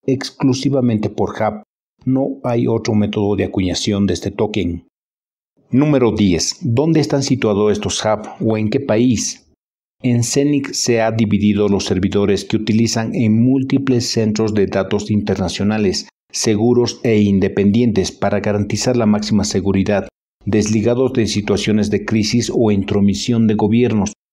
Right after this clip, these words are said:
que actualmente vemos en países como China o Estados Unidos, por ejemplo.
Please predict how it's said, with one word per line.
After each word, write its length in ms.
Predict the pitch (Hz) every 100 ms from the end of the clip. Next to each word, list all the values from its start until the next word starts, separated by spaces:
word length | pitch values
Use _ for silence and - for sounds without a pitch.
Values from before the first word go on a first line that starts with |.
| -
que 140 | 131
actualmente 500 | 120 - 135 135 127
vemos 400 | 107 107 107 107
en 160 | 104 98
países 360 | 98 92 101 -
como 240 | 101 92
China 420 | 90 107 101 196
o 180 | 95 98
Estados 400 | 90 95 95 -
Unidos, 380 | 101 101 98 95
por 260 | - 95
ejemplo. 680 | 87 - 107 104 95 85 -